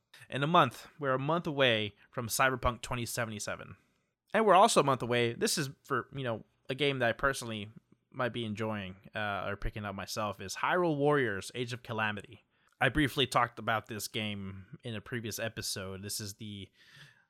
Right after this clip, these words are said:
the story of the hundred years before,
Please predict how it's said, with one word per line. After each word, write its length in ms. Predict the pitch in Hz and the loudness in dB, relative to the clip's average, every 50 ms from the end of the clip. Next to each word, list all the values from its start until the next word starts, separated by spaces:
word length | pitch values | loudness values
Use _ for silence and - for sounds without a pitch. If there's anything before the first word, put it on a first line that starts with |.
| _ _ _ _ - | _ _ _ _ -6
the 160 | 131 135 131 | -4 -2 0
story 760 | 120 - - - - 156 151 160 156 156 151 143 139 135 131 | 0 0 0 0 2 2 4 6 6 6 6 6 4 4 2
of 520 | - 131 127 123 123 120 117 117 107 117 117 | 2 4 4 4 4 4 2 2 0 -4 -4
the 140 | 123 117 | -4 -4
hundred 440 | 110 127 135 139 135 135 123 - 123 | -2 -2 -4 -4 -4 -6 -8 -8 -10
years 540 | 120 123 123 120 120 117 110 104 98 - - | -10 -6 -4 -2 -2 -2 -2 -4 -6 -6 -8
before, 800 | - - 113 - - - - 127 117 113 110 104 101 98 95 | -8 -8 -10 -10 -10 -8 -6 -4 -2 -2 -2 -2 -2 -2 -4